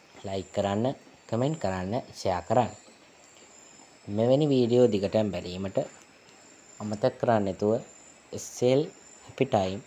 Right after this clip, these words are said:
YouTube චැනල් එක සබ්ස්ක්‍රයිබ් කරන්න. ලංකාවේ ලස්සනතම යුවතියකගේ අවුරුදු විසි වෙනි උපන්දිනය දාගත්තු ලස්සනතම ඡායාරූප පෙළක් මේ වීඩියෝ එකෙන් ඔබට බලා ගන්න පුළුවන්.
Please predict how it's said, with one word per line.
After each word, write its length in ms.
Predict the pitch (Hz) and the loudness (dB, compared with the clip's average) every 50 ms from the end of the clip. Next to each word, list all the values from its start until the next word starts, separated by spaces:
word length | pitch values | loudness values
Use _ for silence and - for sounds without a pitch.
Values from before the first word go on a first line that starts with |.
| - - - - - | -18 -20 -20 -16 -4
YouTube 420 | 104 107 110 104 107 131 139 135 - | 0 2 2 4 4 2 2 2 0
චැනල් 380 | - - 107 92 92 90 82 | 2 2 2 2 2 -6 -8
එක 120 | 90 98 117 - - - - - - | -6 -6 -6 -8 -8 -14 -20 -20 -20
සබ්ස්ක්‍රයිබ් 560 | - - - 95 - - - 90 92 92 92 | -14 -8 -8 -8 -8 -8 -10 -8 -8 -8 -6
කරන්න. 260 | - - 117 101 - - - - - - - - - - - - - - - - - - - - - - - - - - - - | 2 2 2 2 2 -6 -18 -20 -20 -20 -20 -20 -20 -20 -20 -20 -20 -20 -20 -20 -20 -20 -20 -20 -20 -20 -20 -20 -20 -20 -16 -8
ලංකාවේ 760 | 104 107 110 117 123 123 - 139 139 139 139 143 151 151 147 139 | -4 -2 -2 -2 -2 0 4 6 6 6 6 4 4 0 0 0
ලස්සනතම 680 | 110 101 98 - - - 120 120 123 117 - 127 123 113 | -2 -4 -6 -6 -8 -6 -4 -4 -4 -4 -4 -4 -4 -2
යුවතියකගේ 840 | 101 95 90 90 90 - 110 107 104 90 90 85 85 92 98 107 147 - - - - - - - - - - - - - - - - - | -2 -2 -4 -4 -6 -4 -2 -2 -2 -2 -6 -8 -6 -4 -4 -4 -4 -8 -14 -20 -20 -20 -20 -20 -20 -20 -20 -20 -20 -20 -20 -20 -10 -6
අවුරුදු 380 | 107 110 117 120 131 135 143 135 | -2 -2 0 0 0 0 0 -2
විසි 240 | 110 - - - 120 | -2 -2 -4 -2 0
වෙනි 180 | 127 131 123 | 0 2 0
උපන්දිනය 520 | 113 120 - 110 110 110 110 113 113 113 113 110 | 0 0 0 0 0 2 0 0 2 2 2 4
දාගත්තු 600 | 107 113 113 113 101 98 92 92 - - - 113 151 - - - - - - - - - - - - - - - - | 4 6 4 4 2 0 -6 -10 -10 -2 -2 -2 -2 -2 -10 -20 -20 -20 -20 -20 -20 -20 -20 -20 -20 -20 -20 -20 -18
ලස්සනතම 680 | - 98 98 - - - 135 131 135 131 - 139 139 139 | -12 -12 -10 -10 -4 -2 0 2 2 2 2 2 2 2
ඡායාරූප 480 | 135 - 107 101 101 104 104 110 107 104 - | 0 2 2 4 4 4 4 2 0 -2 -4
පෙළක් 320 | 101 95 98 104 123 131 - - - - - - - - - - - | -4 -2 2 0 0 0 -2 -16 -20 -20 -20 -20 -20 -20 -20 -10 -4
මේ 180 | 107 120 135 123 | 0 2 2 2
වීඩියෝ 400 | 113 95 95 90 95 101 101 101 | 0 -4 -6 -4 -2 0 0 0
එකෙන් 220 | - 113 120 127 - | 0 0 -2 -2 -2
ඔබට 260 | - - 90 95 - 120 | -6 -8 -8 -4 0 0
බලා 300 | 123 120 98 90 90 90 | 0 0 0 -2 -4 -6
ගන්න 280 | - 85 90 95 104 107 | -6 -8 -12 -12 -12 -6
පුළුවන්. 340 | - 135 107 - - - | -6 -6 -6 -6 -10 -16